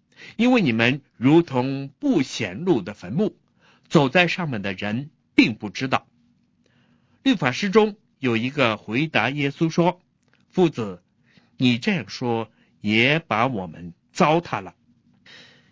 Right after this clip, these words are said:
耶稣说：“你们律法师也有祸了，因为你们把难担的担子放在人身上，自己一个指头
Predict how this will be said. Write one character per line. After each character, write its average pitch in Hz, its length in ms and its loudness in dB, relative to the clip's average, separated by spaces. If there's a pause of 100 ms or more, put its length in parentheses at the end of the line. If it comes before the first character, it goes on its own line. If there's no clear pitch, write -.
(100)
耶 156 160 4
稣 151 200 -2
说 120 440 -2 (480)
：“你 135 160 4
们 175 200 4
律 240 180 4
法 160 200 -12
师 202 440 -2 (100)
也 113 300 -2
有 156 220 -2
祸 110 280 -2
了， 76 160 -18 (800)
因 208 160 4
为 208 120 4
你 139 140 0
们 127 360 0 (140)
把 92 200 0
难 120 380 2
担 208 260 2
的 214 80 0
担 208 280 2
子 185 320 -12 (100)
放 117 280 0
在 101 140 -4
人 92 280 -6
身 147 280 -2
上， - 180 -12 (540)
自 247 240 2
己 101 400 -8 (100)
一 160 240 2
个 262 140 4
指 87 260 -8
头 98 380 -10